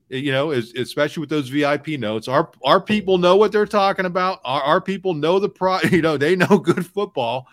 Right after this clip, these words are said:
and you're, we're gonna have an opportunity to see. But I thought we, we would have been remiss in not giving an update on the offensive line, just because y-, you can't just say, "Okay, well, we're not gonna report on it.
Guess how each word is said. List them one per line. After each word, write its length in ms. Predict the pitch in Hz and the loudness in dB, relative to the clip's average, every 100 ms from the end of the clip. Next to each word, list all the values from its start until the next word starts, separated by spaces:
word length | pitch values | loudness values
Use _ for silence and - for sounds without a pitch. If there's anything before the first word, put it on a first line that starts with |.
| - - _ | -20 -20 _
and 260 | 143 147 147 | -6 -4 -2
you're, 200 | 135 165 | -2 -2
we're 200 | 127 151 | -2 -4
gonna 140 | 165 | -2
have 160 | 156 156 | -2 -2
an 60 | 156 | -4
opportunity 460 | 156 127 151 131 | -6 -6 -8 -8
to 60 | 120 | -10
see. 280 | - 185 147 | -4 -2 0
But 320 | 139 135 - _ _ _ _ 123 | 0 0 -2 _ _ _ _ -2
I 100 | 151 | 0
thought 260 | 170 160 | 2 0
we, 140 | 156 151 131 | 0 -2 -4
we 160 | 139 160 | 0 2
would 140 | 160 | 2
have 100 | 143 | 0
been 160 | 147 139 | -2 -2
remiss 480 | 131 139 160 135 139 | -2 -2 -2 -2 -4
in 180 | 123 | -6
not 340 | 123 139 143 131 | -6 -4 -4 -4
giving 280 | 120 110 110 | -4 -4 -4
an 80 | |
update 360 | 107 107 120 110 | -4 -6 -6 -4
on 140 | 110 | -4
the 80 | 104 | -6
offensive 560 | 101 104 - 107 110 92 | -6 -6 -8 -10 -12 -10
line, 300 | 95 107 117 | -6 -6 -8
just 180 | 120 - | -12 -12
because 560 | 117 123 117 104 - _ _ _ _ _ - | -8 -2 -2 -2 -8 _ _ _ _ _ -8
y-, 80 | |
you 120 | 151 143 | -4 0
can't 240 | 220 165 | 4 4
just 220 | 147 127 | 2 -2
say, 300 | 214 180 127 | 2 2 2
"Okay, 260 | 170 - 127 | 0 2 2
well, 180 | 131 135 | 2 2
we're 80 | |
not 160 | 143 151 | 2 0
gonna 140 | 135 | 0
report 420 | 110 110 143 180 120 | -2 -2 2 2 2
on 200 | 90 98 | -2 -4
it. 200 | 135 | -6